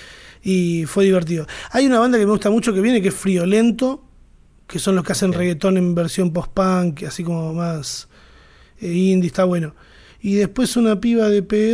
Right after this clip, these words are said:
Speaker 1: R que, hay un montón, hay un par que, que
Speaker 2: Hay un
Speaker 1: me gustaría
Speaker 2: montón.
Speaker 1: ver. Voy a ver
Speaker 2: La
Speaker 1: si llego a
Speaker 2: verdad.
Speaker 1: manguear entradas.
Speaker 2: Estás para
Speaker 1: El, el quejarse del line-up no te hace ser más capo, ¿eh?
Speaker 2: No,
Speaker 1: Eso lo
Speaker 2: no.
Speaker 1: aclaro porque es
Speaker 2: Por las
Speaker 1: como,
Speaker 2: dudas.
Speaker 1: es muy de, de, de boludo el,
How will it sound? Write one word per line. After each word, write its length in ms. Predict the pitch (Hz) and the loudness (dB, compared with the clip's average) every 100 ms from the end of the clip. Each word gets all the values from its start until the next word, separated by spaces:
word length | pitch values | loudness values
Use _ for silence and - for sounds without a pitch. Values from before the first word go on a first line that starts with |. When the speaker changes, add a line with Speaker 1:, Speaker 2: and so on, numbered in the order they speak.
| 247 | 0
Speaker 1:
R 360 | 240 247 247 - - - _ _ | -2 -4 -4 -10 -20 -20 _ _
que, 560 | - 185 180 170 165 185 | -8 -4 -2 -2 -4 -6
hay 200 | 202 233 | 0 2
un 60 | 277 | 4
montón, 400 | 190 175 170 160 | 2 2 0 0
hay 140 | 247 | 2
un 140 | 233 170 | 2 2
par 160 | 185 | 0
que, 220 | 165 160 147 | 0 -4 -2
que 80 | |
Speaker 2:
Hay 140 | 165 160 | 2 4
un 60 | 143 | 4
Speaker 1:
me 60 | |
gustaría 220 | 110 104 | 2 0
Speaker 2:
montón. 200 | 98 95 | 0 0
Speaker 1:
ver. 80 | 92 - - - - _ - | -4 -8 -20 -20 -20 _ 2
Voy 100 | 226 | 4
a 40 | |
ver 80 | 240 | 6
Speaker 2:
La 60 | 208 | 4
Speaker 1:
si 60 | |
llego 100 | 226 | 4
a 40 | 220 | 4
Speaker 2:
verdad. 80 | 190 | 2
Speaker 1:
manguear 180 | 196 196 | 2 2
entradas. 600 | 180 165 147 135 - - - - - - - | 0 -2 -4 -8 -12 -16 -20 -20 -20 -20 -10
Speaker 2:
Estás 160 | 107 | -8
para 180 | - 110 | -6 0
Speaker 1:
El, 260 | 233 233 254 | 4 4 4
el 180 | 240 196 | 2 2
quejarse 480 | 262 302 330 311 | 2 2 2 2
del 240 | 247 208 214 | 4 4 4
line-up 580 | 262 269 254 269 269 - | 4 4 4 2 -2 -2
no 240 | 220 233 226 | 0 0 2
te 140 | 214 | 2
hace 260 | 160 - 151 | 2 -2 -4
ser 180 | 175 165 | -4 -2
más 200 | 165 - | -4 -6
capo, 420 | 151 143 151 151 | -8 -8 -8 -6
¿eh? 180 | 185 - | -6 0
Speaker 2:
No, 140 | 139 123 | 4 6
Speaker 1:
Eso 100 | 107 | 6
lo 60 | |
Speaker 2:
no. 40 | 98 | 4
Speaker 1:
aclaro 360 | 90 233 233 | 2 4 4
porque 300 | 202 190 185 | 4 2 0
es 80 | 175 - - | -2 -6 -4
Speaker 2:
Por 120 | - 135 | 2 4
las 100 | - | 6
Speaker 1:
como, 200 | - 117 | 4 2
Speaker 2:
dudas. 240 | 98 92 - - - - | 0 -4 -8 -20 -20 -2
Speaker 1:
es 120 | 220 | 2
muy 360 | 214 247 302 285 | 6 6 6 4
de, 840 | 262 214 190 180 170 165 185 175 | 4 4 4 2 -2 -6 -8 -8
de, 480 | 165 170 160 156 160 | -4 -4 -4 -8 -4
de 180 | 175 | 0
boludo 460 | 185 185 214 269 247 | 2 4 4 4 4
el, 160 | 190 | 2